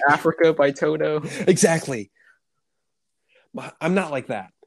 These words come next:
Speaker 1: But it was like, I listened to the music in this, and I was somewhat familiar. At that point, I mean, I, I really liked Back to the Future, and I liked eighties movies and stuff like that at that time. But after that, I, it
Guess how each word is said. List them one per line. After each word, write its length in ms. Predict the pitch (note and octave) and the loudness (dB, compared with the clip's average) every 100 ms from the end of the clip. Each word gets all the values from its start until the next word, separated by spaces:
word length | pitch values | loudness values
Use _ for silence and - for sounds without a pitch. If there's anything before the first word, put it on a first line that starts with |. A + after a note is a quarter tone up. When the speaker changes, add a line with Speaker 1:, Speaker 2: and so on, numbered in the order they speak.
| _ _ | _ _
Speaker 1:
But 100 | - | -2
it 120 | E3 D#3+ | -2 0
was 160 | E3 | -2
like, 380 | D3+ C3 A#2+ - _ | -2 -4 -6 -14 _
I 120 | - D3+ | -4 -2
listened 480 | D3+ D3 D3 C3+ - | -2 -4 -8 -8 -8
to 120 | - C3+ | -6 -6
the 100 | B2+ | -4
music 440 | C3 C3 B2+ - | -2 -4 -6 -10
in 160 | A#2+ A#2+ | -10 -6
this, 360 | C3 C3 - | -4 -6 -8
and 160 | A#2 G#2+ _ _ | -12 -14 _ _
I 120 | C3 | -4
was 180 | C3+ C3 | -2 -4
somewhat 320 | C#3+ C#3+ C3+ | -6 -4 -6
familiar. 360 | - B2+ B2+ A#2+ | -6 -4 -4 -6
At 140 | C#3+ C#3+ | -6 -4
that 160 | F#3+ | -4
point, 220 | - D3 C3 | -4 -6 -4
I 60 | |
mean, 120 | D#3+ E3 | -4 -4
I, 60 | |
I 240 | F3 D#3+ D3 | -4 -4 -2
really 220 | D#3 D3 | 0 0
liked 160 | C3+ | 0
Back 180 | C3 B2 | -4 -8
to 40 | - | -8
the 40 | |
Future, 320 | C3+ B2+ B2+ | -10 -8 -8
and 100 | A2+ A#2 | -8 -8
I 80 | D#3+ | -2
liked 200 | F#3 E3 | -2 0
eighties 220 | C3+ B2 | -4 -4
movies 300 | B2+ A#2+ A#2 | -6 -6 -8
and 80 | A2+ | -10
stuff 200 | A#2+ A2+ | -10 -8
like 140 | A2+ | -6
that 140 | A2+ G#2+ | -6 -6
at 80 | |
that 180 | A2 G#2+ | -8 -10
time. 360 | - A#2+ G2+ - _ _ _ _ _ _ | -10 -12 -12 -20 _ _ _ _ _ _
But 140 | C#3 - | -2 0
after 320 | D#3 F3 D3+ | -2 -2 -4
that, 220 | C#3+ C#3+ | -2 -2
I, 120 | B2 | -4
it 100 | - | -6